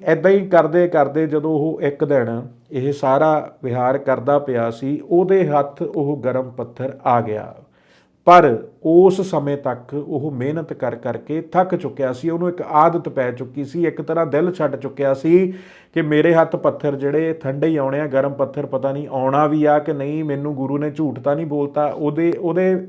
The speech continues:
ਅੰਦਰ ਇਹ ਅਹਿਸਾਸ ਆ ਚੁੱਕਾ ਸੀ, ਪਰ ਆਖਿਰ ਉਹਦੇ ਹੱਥ ਦੇ ਵਿੱਚ ਗਰਮ ਪੱਥਰ ਆ ਗਿਆ ਸੀ ਤੇ ਉਹਨੇ ਇਗਨੋਰ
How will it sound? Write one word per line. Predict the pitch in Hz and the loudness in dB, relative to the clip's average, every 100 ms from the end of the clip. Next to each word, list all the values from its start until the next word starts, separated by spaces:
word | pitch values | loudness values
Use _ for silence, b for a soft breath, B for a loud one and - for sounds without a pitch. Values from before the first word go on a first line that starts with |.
| 165 | -6
ਅੰਦਰ | 151 160 | -2 -2
ਇਹ | 160 160 165 | 0 0 -2
ਅਹਿਸਾਸ | 147 151 143 135 | -2 2 4 4
ਆ | 135 | 0
ਚੁੱਕਾ | 120 120 - 123 | -4 -6 -6 -6
ਸੀ, | 123 165 170 B B B - | -2 -2 -2 B B B -2
ਪਰ | 147 | 4
ਆਖਿਰ | 151 147 175 175 | 6 6 6 4
ਉਹਦੇ | 160 160 156 | 2 0 0
ਹੱਥ | 139 135 | 0 -2
ਦੇ | 143 143 | -2 0
ਵਿੱਚ | 127 123 | -2 -6
ਗਰਮ | 135 120 123 | -6 -4 -4
ਪੱਥਰ | 123 123 120 131 - | -6 -8 -6 -8 -4
ਆ | 127 123 | 0 0
ਗਿਆ | 123 139 | 2 0
ਸੀ | 135 143 156 160 | 0 -2 -2 -2
ਤੇ | 156 139 135 | -4 -6 -2
ਉਹਨੇ | 135 147 151 160 160 b b b b b _ - | -2 -2 -4 -4 -8 b b b b b _ -2
ਇਗਨੋਰ | 143 165 170 214 240 156 - | 2 6 10 10 10 4 -8